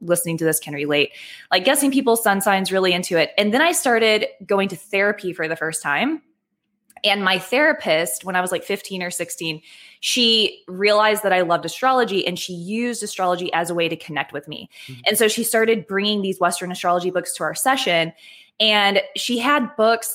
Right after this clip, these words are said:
Speaker 1: that would break it down, like, week for week. It wasn't just,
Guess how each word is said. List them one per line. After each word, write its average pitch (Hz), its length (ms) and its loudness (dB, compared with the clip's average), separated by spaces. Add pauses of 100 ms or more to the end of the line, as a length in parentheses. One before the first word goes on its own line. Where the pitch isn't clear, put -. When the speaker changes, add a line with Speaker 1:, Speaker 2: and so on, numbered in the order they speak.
Speaker 1:
that 180 300 0
would 180 240 -4
break 185 340 -4
it 190 220 -6
down, 175 400 -2
like, 160 240 -4
week 190 240 -6
for 170 280 -6
week. 170 440 -8
It 202 120 2
wasn't 214 400 2
just, 196 460 2